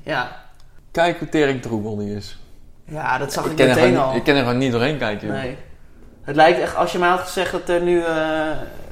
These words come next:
Speaker 1: Sisi in zat of zo, dan had ik het ook geloofd. Oh.
Speaker 2: Het is gewoon echt net appelsap, dit.
Speaker 1: Ja, hij
Speaker 2: Als
Speaker 1: is
Speaker 2: ik me
Speaker 1: minder,
Speaker 2: inschenk.
Speaker 1: hij is minder oranje dan ik dacht.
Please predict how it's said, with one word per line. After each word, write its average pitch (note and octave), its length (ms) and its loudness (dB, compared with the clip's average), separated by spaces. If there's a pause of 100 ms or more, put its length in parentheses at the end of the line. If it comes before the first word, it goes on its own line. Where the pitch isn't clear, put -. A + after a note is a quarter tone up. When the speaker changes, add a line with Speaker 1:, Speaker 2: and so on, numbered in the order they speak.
(180)
Speaker 1:
Sisi G#3+ 440 -4
in G#3+ 120 0
zat G3 180 0
of G3+ 80 -4
zo, G3+ 380 -2
dan E3+ 100 -4
had E3+ 120 2
ik D#3 60 -4
het E3 80 -4
ook D3 180 2
geloofd. C#3 460 -8 (1120)
Oh. - 240 -4
Speaker 2:
Het - 100 -18
is - 180 -8
gewoon B2+ 260 -2
echt B2 200 0
net B2+ 180 0
appelsap, A2+ 460 0
dit. G#2+ 240 -6 (880)
Speaker 1:
Ja, - 140 -18
hij - 80 -12
Speaker 2:
Als C3 80 -6
Speaker 1:
is B2 60 -6
Speaker 2:
ik - 40 -8
me D#3 60 -2
Speaker 1:
minder, A3 220 2
Speaker 2:
inschenk. A#2 200 -4
Speaker 1:
hij D3+ 100 2
is F3 100 -2
minder G#3+ 340 -2
oranje G3 380 0
dan C#3+ 140 -4
ik C#3 100 -6
dacht. - 360 -6